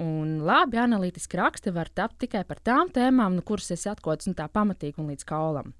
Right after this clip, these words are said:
Tā, nu, lai būtu par ko rakstīt, meitene sāk studēt psiholoģiju, un jau ātri vien saprata, ka no visa plašā problemātikas klāsta viņa vēlas fokusēties tieši uz bēbīšu psiholoģiju.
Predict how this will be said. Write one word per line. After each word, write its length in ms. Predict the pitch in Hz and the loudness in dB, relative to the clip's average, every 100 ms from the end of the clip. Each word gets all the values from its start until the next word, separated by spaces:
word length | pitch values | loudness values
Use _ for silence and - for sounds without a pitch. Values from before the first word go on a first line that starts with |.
| - - - - - - - - - | -20 -20 -20 -20 -20 -20 -20 -8 2
Tā, 180 | 269 285 | 4 6
nu, 120 | 247 | 6
lai 120 | 196 180 | 4 4
būtu 240 | 254 247 | 2 2
par 120 | - | 0
ko 160 | - 156 | -2 0
rakstīt, 520 | 160 - - 453 - | 0 -2 -2 -4 0
meitene 320 | 220 320 381 277 | 0 2 0 0
sāk 240 | 233 - | 0 -2
studēt 300 | 294 269 240 | -2 0 -2
psiholoģiju, 760 | - 247 - 156 123 123 123 - - - - | -4 -4 -2 -4 -4 -6 -8 -10 -18 -18 -4
un 80 | 190 | 0
jau 100 | 190 202 | 2 2
ātri 300 | 254 - 175 | 2 0 -2
vien 200 | 185 214 | -2 -4
saprata, 480 | 139 135 - 392 | -6 -6 -6 -6
ka 140 | - 202 | -4 0
no 140 | 175 | 0
visa 340 | 165 269 392 277 | 2 0 0 -2
plašā 360 | 208 247 240 190 | 0 0 -2 -2
problemātikas 640 | 233 220 185 143 - - | -2 -2 -2 -6 -10 -6
klāsta 400 | 247 392 302 - | -2 0 0 -2
viņa 160 | 170 160 | -4 -2
vēlas 280 | 180 254 - | 0 -2 -2
fokusēties 500 | 214 - 196 165 156 | -2 -2 -6 -4 -2
tieši 320 | 262 254 220 | 2 2 0
uz 160 | 233 233 - - - | -4 -6 -18 -20 -8
bēbīšu 420 | 381 381 226 127 - | -2 0 0 -6 -8
psiholoģiju. 680 | - 135 123 123 123 - | -12 -10 -10 -8 -10 -12